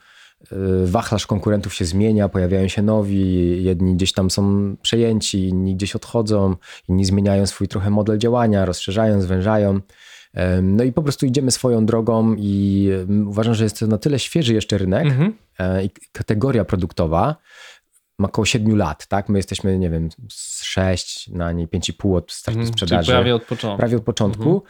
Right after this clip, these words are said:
Speaker 1: że my jesteśmy w stanie zrobić to po prostu po swojemu, nie?
Speaker 2: Mhm,
Speaker 1: I,
Speaker 2: mhm.
Speaker 1: i
Speaker 2: Dobrze, a, a, a jak ewoluował produkt? Bo właśnie pytałem o to, na ile patrzysz na konkurencję, bo, mm,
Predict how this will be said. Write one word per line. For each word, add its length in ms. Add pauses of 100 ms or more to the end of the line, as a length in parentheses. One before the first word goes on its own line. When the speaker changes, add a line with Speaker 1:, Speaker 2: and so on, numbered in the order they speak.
(360)
Speaker 1:
że 160
my 100
jesteśmy 260
w 40
stanie 240
zrobić 340
to 540 (220)
po 80
prostu 280
po 100
swojemu, 480
nie? 120
Speaker 2:
Mhm, 360 (220)
Speaker 1:
I, 20
Speaker 2:
mhm. 240 (100)
Speaker 1:
i 280 (520)
Speaker 2:
Dobrze, 300
a, 280
a, 140
a 60
jak 300 (160)
ewoluował 580
produkt? 480
Bo 100
właśnie 320
pytałem 420
o 60
to, 140
na 120
ile 120
patrzysz 360
na 80
konkurencję, 720
bo, 300 (640)
mm, 300